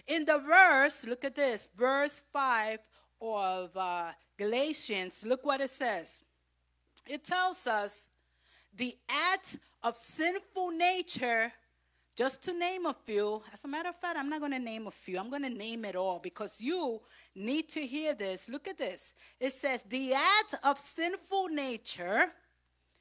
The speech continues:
and I know that at least one you could say, "Ouch, that's me." The act of the sinful nature are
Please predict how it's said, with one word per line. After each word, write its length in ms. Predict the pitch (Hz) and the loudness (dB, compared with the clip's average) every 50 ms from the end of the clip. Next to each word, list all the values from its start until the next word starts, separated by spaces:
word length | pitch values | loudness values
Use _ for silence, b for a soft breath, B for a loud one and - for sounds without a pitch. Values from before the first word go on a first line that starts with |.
| b b b - | b b b -8
and 160 | 214 214 220 | -8 -4 -4
I 140 | 208 226 233 | -4 -4 -4
know 220 | 247 269 285 285 | -6 -8 -8 -6
that 180 | 240 247 214 202 | -4 -4 -4 -2
at 200 | 196 202 208 220 | -4 -6 -6 -8
least 300 | 262 277 262 - - 208 175 | -8 -8 -8 -8 -10 -12 -10
one 720 | 202 247 277 302 330 359 370 359 311 269 233 208 185 170 | -6 -4 -2 0 2 2 2 2 2 0 -2 -4 -8 -10
you 100 | 170 208 | -10 -10
could 240 | 208 - 220 214 196 | -8 -8 -8 -8 -8
say, 380 | - - 202 180 165 151 - _ _ _ _ _ - | -8 -8 -8 -10 -10 -10 -14 _ _ _ _ _ -8
"Ouch, 460 | 170 160 156 139 - _ - - - _ _ _ | -6 -6 -6 -8 -12 _ -16 -16 -16 _ _ _
that's 280 | - 165 165 - - | -12 -12 -12 -10 -12
me." 300 | 160 160 165 330 - - _ _ _ _ _ _ B B B B B B B B _ | -10 -10 -10 -12 -14 -18 _ _ _ _ _ _ B B B B B B B B _
The 180 | - 269 285 285 | -6 -4 -2 0
act 300 | 285 320 370 403 415 427 415 | 0 2 2 2 2 2 0
of 60 | 403 403 - - | 0 0 -4 -10
the 80 | 285 | -10
sinful 540 | - - - 330 302 294 294 - - 285 269 | -8 -8 -6 -6 -6 -6 -6 -8 -8 -6 -6
nature 460 | 262 254 262 262 262 262 262 - 285 | -4 -4 -4 -4 -4 -4 -6 -6 -6
are 600 | 269 262 262 262 - - - 214 226 220 220 202 | -4 -4 -4 -6 -6 -8 -8 -6 -4 -4 -4 -6